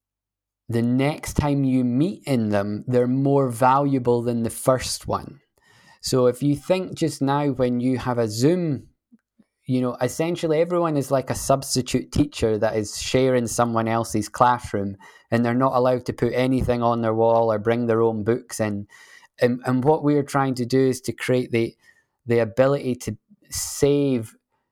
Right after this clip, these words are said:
our assets in that space. So to create different routines and breakouts that hosts and, and guests can take with them into their different spaces. So to hopefully amplify our ability to host each other.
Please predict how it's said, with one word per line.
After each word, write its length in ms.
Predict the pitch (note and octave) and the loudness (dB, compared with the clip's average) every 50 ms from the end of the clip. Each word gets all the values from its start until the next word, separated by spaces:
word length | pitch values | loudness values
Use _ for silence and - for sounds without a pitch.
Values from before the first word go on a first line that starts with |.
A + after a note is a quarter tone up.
| _ _ _ _ _ _ _ _ _ _ _ | _ _ _ _ _ _ _ _ _ _ _
our 240 | - A#2+ A#2 A2+ - - | -2 0 0 -2 -2 0
assets 680 | C3 C3+ D3 D3+ - - - B2 A2+ G#2 - - - | 0 2 2 0 0 0 0 0 0 0 -2 -4 -2
in 200 | A2+ G#2+ G#2 G#2 | -2 -2 0 0
that 240 | G#2 G2+ G2 G2 - | -2 -2 -4 -4 -6
space. 460 | - - - - G#2 G2 G2 G2 - | -8 -6 -4 -4 -4 -2 -4 -4 -4
So 140 | - - G2+ | -4 -4 -4
to 140 | - - G#2+ | -4 -6 -8
create 480 | - - - C3+ C3 B2+ B2+ - - | -6 -4 -2 0 0 0 0 -2 -2
different 360 | - B2+ A#2 - - A2+ A2 G#2 | -2 -2 -2 -2 -4 -6 -4 -4
routines 580 | A2 A2 G#2 - - D#3 D#3+ D#3+ D#3+ D#3 B2 | -4 -4 -4 -2 0 0 2 2 0 0 0
and 160 | B2 A#2 A2+ | -2 -2 0
breakouts 720 | G#2 B2 B2 C3+ C3 - - B2 A#2+ A2+ G#2+ G2 - - - | 0 2 2 0 0 0 0 0 0 0 -2 -4 -8 -8 -4
that 300 | A2 A2+ A2+ A2+ A2 - - - _ _ _ _ _ _ _ _ _ _ _ | 0 0 0 0 -2 -4 -8 -18 _ _ _ _ _ _ _ _ _ _ _
hosts 880 | - - - D#3+ E3 E3 C#3+ - - - - - - - - - - | -12 0 4 4 6 6 4 0 -2 -6 -6 -6 -8 -8 -6 -2 0
and, 280 | A#2+ A#2 A#2 A2 A2 - - | 0 0 0 -2 -4 -4 -2
and 220 | A2+ A2+ A2+ A2+ | -2 -2 0 0
guests 340 | A2+ A#2+ A#2+ B2 A#2 - - | 2 2 2 2 0 -4 -6
can 240 | - - A#2 A2+ - | -4 -4 -4 -4 -4
take 300 | - - C#3+ C3 - - | -4 -2 -2 -2 -4 -2
with 320 | A#2+ B2 C#3 B2 - - | 0 0 0 0 -2 -2
them 180 | - F3 D3 B2+ | -2 -2 0 0
into 260 | A#2 A#2 A2 - A#2 | -2 -2 -2 -2 0
their 160 | A2+ A2+ A2+ | 0 0 2
different 420 | G#2+ A2+ A2+ - - A#2 G#2+ G2+ | 2 0 -2 0 -2 -6 -6 -4
spaces. 600 | - - - A#2 A#2 A#2 A2+ - A2 G#2+ G2 - - - - - _ _ _ _ | -4 -4 -2 0 -2 -2 -2 -4 -4 -4 -4 -6 -12 -20 -20 -20 _ _ _ _
So 300 | - - - C#3+ D3 D3+ | -4 0 2 2 2 2
to 140 | D3+ D3 B2+ | 0 -2 -2
hopefully 580 | G#2+ C#3 D3 D3+ - - - C3+ B2+ A#2+ A#2 - | 0 0 0 0 -2 -6 -4 -2 -2 -2 -2 -2
amplify 840 | - A#2+ B2+ C3+ D#3+ - - C#3 C#3 - - - B2 A#2 A2+ A2 G#2+ | 0 0 0 0 -2 -4 -4 -4 -4 -2 0 0 2 2 2 2 2
our 200 | G#2+ G#2+ G#2+ G#2 | 2 2 2 0
ability 560 | G#2+ G#2 G#2 - A#2 A#2+ A#2 A2+ - - A2+ G#2+ | 0 -2 -2 -2 0 0 -2 -2 -4 -6 -6 -6
to 160 | - - A2 | -4 -6 -6
host 460 | - - F3 G3+ G3 - - - - | -2 0 0 0 0 -2 -6 -4 -4
each 260 | B2 A#2 - - - | -4 -4 -4 -4 -2
other. 320 | G#2+ G2+ G2+ G2 F#2+ G2+ | -2 -2 -2 -4 -6 -10